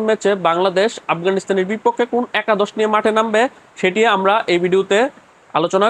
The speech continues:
করব। তার আগে যদি একটু বাংলাদেশ আফগানিস্তানের যেই ওয়ান ডে ক্রিকেটে তাদের ইতিহাসটা বলি, দুই হাজার চোদ্দ থেকে দুই হাজার চব্বিশ পর্যন্ত বাংলাদেশ এবং আফগানিস্তান দুই দল তারা উনিশটি ওয়ান ডে ম্যাচ খেলেছে, যার মধ্যে এগারোটিতে বাংলাদেশ জয়লাভ করেছে, আটটিতে আফগানিস্তান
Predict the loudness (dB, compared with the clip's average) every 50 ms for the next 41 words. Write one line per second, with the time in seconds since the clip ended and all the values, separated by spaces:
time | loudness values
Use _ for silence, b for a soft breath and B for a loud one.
0 | 0 2 0 0 0 0 -2 -4 -4 -8 -20 _ _ _ _ -4 -2 0 2 2
1 | 2 2 2 2 0 -2 0 0 -2 -2 -2 -4 -2 -2 0 0 0 0 0 0
2 | 0 0 0 0 0 0 0 -2 0 0 0 2 2 2 0 0 0 0 2 2
3 | 2 2 0 -4 -8 -14 -20 _ -6 -2 0 0 2 0 0 -2 -2 -2 -2 -2
4 | -2 0 0 0 0 0 0 0 -2 0 0 0 0 0 -2 0 2 2 2 2
5 | 0 -2 0 0 0 0 0 -2 0 -2 0 0 0 0 2 2 2 2 2 0
6 | 0 0 -2 -2 -2 -4 -2 -2 -2 -2 -2 -2 -2 -2 0 0 0 0 0 0
7 | 0 -2 -2 -2 -2 -2 -2 0 0 -2 -4 -4 -4 -6 -4 -2 0 0 2 0
8 | 0 0 0 0 2 2 2 2 0 -4 -10 _ -20 _ -4 -2 0 0 0 0
9 | -2 -2 0 2 2 2 2 0 0 0 0 -2 0 -2 -2 0 0 0 0 0
10 | 0 0 0 -2 -2 -2 0 0 2 2 2 0 -2 -8 -20 _ _ _ _ _
11 | _ _ -4 -2 0 0 0 0 0 0 0 0 0 0 0 -2 -2 0 0 0
12 | 0 2 2 2 2 2 0 0 -2 -2 0 0 0 0 0 -2 -6 -8 -2 0
13 | 0 0 0 0 -2 -2 0 0 -2